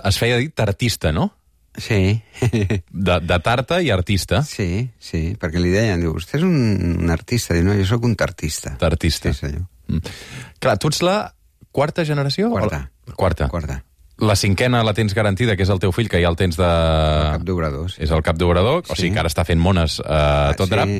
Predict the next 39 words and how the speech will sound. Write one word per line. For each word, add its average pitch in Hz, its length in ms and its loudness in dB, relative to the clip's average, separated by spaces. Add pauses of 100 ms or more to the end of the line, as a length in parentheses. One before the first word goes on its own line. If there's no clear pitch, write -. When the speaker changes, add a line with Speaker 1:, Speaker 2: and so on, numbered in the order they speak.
(120)
Speaker 2:
sí, 95 160 -4
sí, 90 180 -4
sí, 78 220 -6
sí, 73 140 -8
sí. - 100 -10
Speaker 1:
Mentre 82 240 2
tu 92 80 0
estàs 87 240 0
aquí 87 160 0
a 85 60 4
la 85 80 2
ràdio 80 500 2
venent-les. 107 560 0
Speaker 2:
Sí. 104 320 -2
<laughs> - 2000 -4
Speaker 1:
I 117 680 2
Speaker 2:
Sí. 90 240 -6 (500)
Speaker 1:
i 131 140 4
ja 131 100 4
hi 135 120 2
ha 156 60 2
una 147 200 0
sisena 117 420 2
generació 107 380 2
en 110 60 4
marxa? 175 360 -2
Speaker 2:
Bueno, 95 300 0
a 71 60 0
veure, 85 240 2
la 76 120 0
sisena, 80 540 0
pobreta, 85 640 0
la 87 180 2
Júlia 92 420 2
té, 85 1000 0 (120)
té 71 640 -2
tres 80 240 0
anys, 92 460 2 (800)
i, 76 640 -2